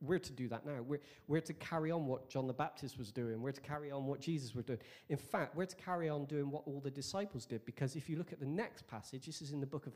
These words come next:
Acts and chapter two, it says this. Who, <clears throat> actually, no, n-, next one. Thank you very much.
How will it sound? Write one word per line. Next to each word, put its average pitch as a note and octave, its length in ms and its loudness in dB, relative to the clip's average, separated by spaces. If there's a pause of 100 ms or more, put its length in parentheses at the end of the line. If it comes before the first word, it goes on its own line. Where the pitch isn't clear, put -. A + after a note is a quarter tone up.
(100)
Acts - 400 -2
and A#2+ 120 -4
chapter - 360 -6
two, D#3+ 440 4 (360)
it F3 160 -4
says D#3+ 260 0
this. F3+ 400 0 (1700)
Who, D#3+ 80 2 (160)
<clears throat> - 120 -10
actually, C3 680 0
no, C3 180 -4 (100)
n-, C#3 160 -10
next F3+ 200 -2
one. A3 160 0 (800)
Thank B2+ 160 -14
you - 20 -12
very B2 140 -4
much. - 220 -6